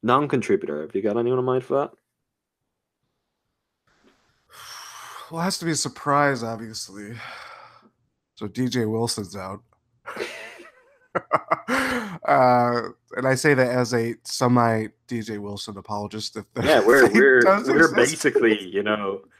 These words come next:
Speaker 1: as high on D J Wilson as anyone is.
Speaker 2: That's not very high, but we have to say, like, just don't write him off just yet. Just give it a, a little more time. Then you can write out, write him off as you please.
Speaker 1: I'm, I'm guessing Dante doesn't count here as well, because as a rookie,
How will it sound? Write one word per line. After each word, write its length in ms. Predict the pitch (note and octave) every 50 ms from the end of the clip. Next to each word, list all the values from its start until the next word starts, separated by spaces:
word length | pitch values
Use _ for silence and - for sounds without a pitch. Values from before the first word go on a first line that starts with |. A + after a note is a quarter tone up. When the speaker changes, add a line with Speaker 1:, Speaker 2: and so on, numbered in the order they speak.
| _ _ _ _ _ -
Speaker 1:
as 120 | - G#2 -
high 440 | - - - B2 A#2 A#2 B2 A#2+
on 120 | A2 G#2+ G2+
D 120 | G#2+ G#2+
J 180 | G#2 G2+ G#2 F#2
Wilson 380 | F#2 G2 G2+ G2+ F#2+ - G#2
as 100 | F2+ E2+
anyone 380 | F2+ F#2 F#2+ G#2+ G#2 F#2 F#2 -
is. 300 | F#2+ F2+ - - - -
Speaker 2:
That's 200 | - - - -
not 140 | G3+ G3 F#3
very 180 | G#3 G3+ F#3
high, 240 | E3+ F3+ F3+ F3 D#3
but 160 | D3 C#3+ C3
we 140 | C3 C#3 C#3
have 180 | B3 B3 D3+ -
to 80 | - C#3+
say, 160 | - D#3 C#3+
like, 220 | C3+ C3 B2+ -
just 300 | - E3 F3 - - -
don't 260 | - E3 F#3 G#3 G#3 -
write 160 | F3+ G3 G3+
him 120 | G3+ F#3+
off 280 | G#3 G#3+ G#3 G#3 - D#3 C#3+ C3
just 300 | - F3 G#3 G#3 - -
yet. 200 | A#2 G#2+ A2+ - _ _ _
Just 160 | - A#2+ - -
give 100 | C#3+ D3
it 160 | D3+ C#3+ D3
a, 40 | D3+
a 120 | C3+ C3+
little 300 | B2 B2+ C#3+ D#3+ F3 F3
more 160 | E3 D#3 D#3 D#3+
time. 320 | - - A#2 F#2+ G2+ G#2 _ _ _ _ _ _ _ _ _ _
Then 100 | - A2
you 60 | A2 -
can 120 | - G#2+
write 160 | G2+ G2+ G2
out, 300 | G2 G2 F#2+ F#2+ - - _
write 260 | - G#2+ G#2+ G#2+ A2+
him 100 | A2 G#2
off 140 | G#2 G#2+ - _ _
as 180 | - G#2+ G#2 G2+
you 100 | A2 G#2
please. 480 | _ - G#2 A2+ A2+ B2+ D#3 - - _ _ _ _ _ _ -
Speaker 1:
I'm, 240 | G#2 A2+ A2+ A2+ -
I'm 120 | A2+ A2+ G#2+
guessing 420 | A2+ B2 C3+ C3 - C3 A2 G#2
Dante 520 | - G2 F#2 G2 G2+ G2 - G2+ F#2 F2+
doesn't 260 | - F2+ - G2 F#2 -
count 320 | - F2+ F#2 F2 D#2+ -
here 240 | F#2+ E2+ C#2+ D#2+ E2
as 160 | D#2+ D#2 -
well, 280 | - F#2 D#2 D#2 D2+ -
because 580 | - D#2 - - D#2 - - - - - _ -
as 100 | - F2
a 80 | - F2+
rookie, 500 | F2+ F#2 F#2 F2+ - - D#2+ D2+ D2+ -